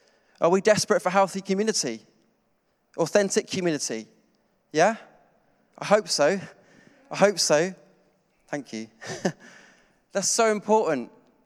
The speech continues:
Healthy community reflects the very nature of who God is. In your workplaces, are you desperate for healthy community?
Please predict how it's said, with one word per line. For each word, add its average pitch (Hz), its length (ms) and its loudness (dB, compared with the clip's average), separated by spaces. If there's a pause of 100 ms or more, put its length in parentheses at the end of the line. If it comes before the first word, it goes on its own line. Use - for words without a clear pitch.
Healthy 208 380 2
community 185 380 0
reflects - 600 0
the 165 80 -6
very 170 160 4
nature 175 340 0
of 151 60 -4
who 156 160 -4
God 151 260 0
is. 127 440 -8 (1800)
In 165 160 -2
your 175 120 4
workplaces, 175 1120 -2 (260)
are - 80 -6
you 180 160 -4
desperate - 420 0
for 147 100 0
healthy 160 380 0
community? 147 640 -6